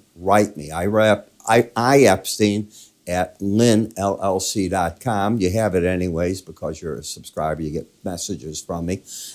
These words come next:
And I'll send you the formula changes you have to make. It's that simple.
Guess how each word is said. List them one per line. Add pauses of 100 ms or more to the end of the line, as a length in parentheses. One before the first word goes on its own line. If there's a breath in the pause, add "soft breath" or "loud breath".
And
I'll
send
you
the
formula
changes
you
have
to
make. (1200)
It's
that
simple.